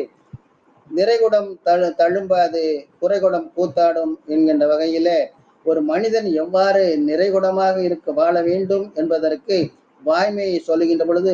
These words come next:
வாய்மை எனப்படுவது யாதனின் யாதொன்றும் தீமையில்லாத சொல்லால் என்று வள்ளுவர் பிறந்தை சொல்லியிருக்கிறார். பொய்மையும் வாய்மையடைத்த பொறைதந்த நன்மை பயக்கும் எனின் என்கின்ற வகையிலும்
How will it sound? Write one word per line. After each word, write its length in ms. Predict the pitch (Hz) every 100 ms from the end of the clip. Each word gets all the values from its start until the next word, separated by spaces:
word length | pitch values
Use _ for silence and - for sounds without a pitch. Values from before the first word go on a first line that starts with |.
| 139
வாய்மை 480 | 143 175 247 247 262
எனப்படுவது 560 | 233 208 196 190 185 175 156
யாதனின் 500 | 165 185 190 202 185
யாதொன்றும் 540 | 151 170 180 180 196 -
தீமையில்லாத 640 | 165 180 175 170 165 165 160
சொல்லால் 380 | 147 135 113 - _ _ _
என்று 180 | 175 196
வள்ளுவர் 420 | 156 165 175 165
பிறந்தை 360 | - 139 139 135
சொல்லியிருக்கிறார். 720 | - 123 120 113 110 104 101 - - _
பொய்மையும் 600 | 170 196 233 233 226 240 226
வாய்மையடைத்த 680 | 170 196 202 196 190 - 226
பொறைதந்த 560 | 170 180 190 190 190 330
நன்மை 360 | 151 160 180 190
பயக்கும் 540 | 294 311 330 - 175
எனின் 300 | 165 185 190 - _ _ _ - -
என்கின்ற 420 | 170 196 196 185 170
வகையிலும் 560 | 165 170 190 190 214